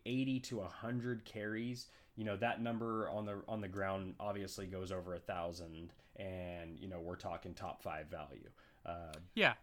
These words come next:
Speaker 1: but just based off of what I saw, I'm a little weary, um, you know, w-, with, with, with Alvin Kamara.
Speaker 2: Yeah,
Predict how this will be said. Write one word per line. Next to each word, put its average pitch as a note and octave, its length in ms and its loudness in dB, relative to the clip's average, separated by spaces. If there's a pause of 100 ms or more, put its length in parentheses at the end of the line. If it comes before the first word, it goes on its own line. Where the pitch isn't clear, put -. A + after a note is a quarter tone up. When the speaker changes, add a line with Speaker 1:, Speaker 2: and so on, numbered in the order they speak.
(120)
Speaker 1:
but A#2 240 6
just C3 240 4
based C3+ 240 4
off B2 160 4
of A2 60 -2
what A#2+ 140 4
I A#2 100 8
saw, A#2 500 8
I'm A#2+ 180 2
a B2 40 4
little B2 300 4
weary, A2+ 640 4 (220)
um, F#2+ 680 0 (100)
you A2 100 -2
know, F2+ 200 -2 (120)
w-, G2 340 -10 (100)
with, F#2+ 160 -4 (160)
with, F2+ 140 -4 (280)
with G2 160 -4
Alvin D#2+ 260 -2
Kamara. - 340 -8 (360)
Speaker 2:
Yeah, C#3+ 180 8